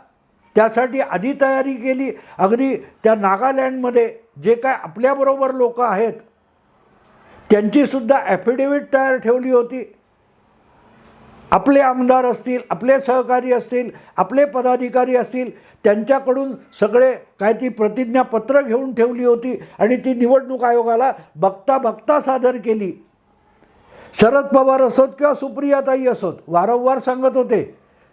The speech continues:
की पक्षात कुठची फूट पडलेली नाही. काही लोकांनी वेगळा विचार केला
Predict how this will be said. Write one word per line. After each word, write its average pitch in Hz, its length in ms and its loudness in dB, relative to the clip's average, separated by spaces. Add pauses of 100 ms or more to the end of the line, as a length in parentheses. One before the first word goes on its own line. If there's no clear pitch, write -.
(140)
की 233 80 4
पक्षात 254 420 2 (100)
कुठची 294 280 -2
फूट 277 260 -2
पडलेली 262 580 0
नाही. 208 360 -2 (280)
काही 220 300 0
लोकांनी 285 460 2
वेगळा 262 360 2
विचार 254 380 -2
केला 240 400 0